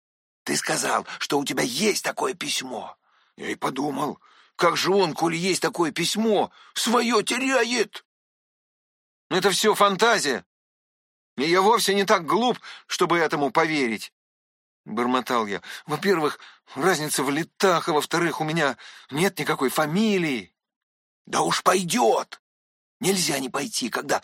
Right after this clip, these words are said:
столько денег пропадает. Это я устрою. А к тому ж тебя любит.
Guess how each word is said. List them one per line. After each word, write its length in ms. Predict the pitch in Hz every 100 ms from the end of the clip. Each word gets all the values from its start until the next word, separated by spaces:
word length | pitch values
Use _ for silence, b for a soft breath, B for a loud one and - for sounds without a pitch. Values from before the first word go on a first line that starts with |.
| B
столько 420 | - - 147 135
денег 340 | 135 180 127 -
пропадает. 720 | 131 135 127 - - - - B
Это 160 | - 180
я 80 | 185
устрою. 840 | 196 - 220 220 220 196 147 - _ _ _ _ _ -
А 100 | -
к 80 | -
тому 320 | - 139 156
ж 220 | - - _
тебя 300 | - - 117
любит. 720 | 117 101 120 139 151 - -